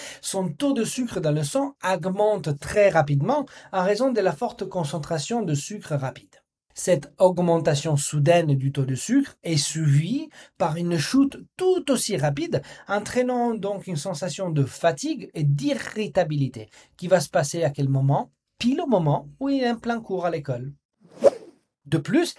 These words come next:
ces céréales transformées sont souvent dépourvues de fibres, de protéines, ce qui signifie que notre enfant ressentira très rapidement de la faim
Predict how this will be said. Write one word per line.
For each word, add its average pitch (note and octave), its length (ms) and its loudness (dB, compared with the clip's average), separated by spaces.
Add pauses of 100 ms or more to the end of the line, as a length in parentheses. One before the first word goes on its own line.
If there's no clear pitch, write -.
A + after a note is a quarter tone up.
(140)
ces - 160 -6
céréales G#3 460 0
transformées D#3 640 -2 (160)
sont F3+ 220 -4
souvent C4+ 440 0
dépourvues G3 480 -2
de C#3 140 0
fibres, D#3+ 600 -4 (100)
de C3 100 -4
protéines, G#3 640 -2 (220)
ce - 100 -6
qui B3+ 160 -2
signifie A3+ 420 -4
que A3+ 60 -4
notre D#3 260 -4
enfant F#3 500 -2
ressentira F#3 840 -2
très C#4 300 -2
rapidement G#3+ 500 -2
de G3 100 -2
la E3+ 140 0
faim B3+ 340 -6